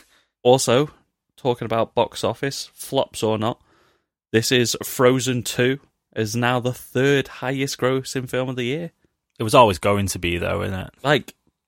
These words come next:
Speaker 1: I didn't think it was gonna do that well, though, because since it's come out, like, I've not heard anything about it. You know, heard, you heard about the first Frozen for about three years after it came out. Like,
Speaker 2: Yeah.
Speaker 1: all day, every day, it was Frozen.
Speaker 2: That was a sensation,
Speaker 1: Like,
Speaker 2: wasn't it?
Speaker 1: yeah,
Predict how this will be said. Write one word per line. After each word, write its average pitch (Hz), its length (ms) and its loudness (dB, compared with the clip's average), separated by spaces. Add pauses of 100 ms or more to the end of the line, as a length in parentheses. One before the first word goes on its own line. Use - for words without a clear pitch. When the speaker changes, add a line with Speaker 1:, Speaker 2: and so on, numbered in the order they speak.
(160)
Speaker 1:
I 139 140 -4
didn't 202 220 -2
think 190 220 -2
it 190 40 2
was 165 120 -2
gonna 139 200 2
do 117 160 0
that 110 160 0
well, 185 200 0
though, 190 140 2
because 107 460 -4 (560)
since 175 320 -4
it's - 140 -6
come 123 180 -4
out, 151 220 0
like, 98 240 -2
I've 107 120 -4
not 135 220 0
heard 123 200 2
anything 117 320 0
about 120 240 0
it. 113 120 -4
You 127 60 0
know, 139 140 2
heard, 120 220 0 (180)
you 113 100 -2
heard 117 220 2
about 110 300 2 (440)
the 107 60 -16
first 110 280 2
Frozen 104 360 2
for 104 120 -2
about 98 340 2 (460)
three 104 240 0
years 98 340 2
after 98 240 0
it - 120 -6
came 104 200 -2
out. 95 320 -6
Like, 95 160 -4
Speaker 2:
Yeah. 92 260 -6 (440)
Speaker 1:
all 104 200 6
day, 95 200 6
every 92 180 0
day, 95 200 0
it 95 40 0
was 92 120 -2
Frozen. 98 420 -2
Speaker 2:
That - 80 -2
was 98 140 0
a 87 40 -6
sensation, 98 440 -4
Speaker 1:
Like, 98 260 2
Speaker 2:
wasn't 98 260 -4
it? - 80 -4
Speaker 1:
yeah, - 200 -4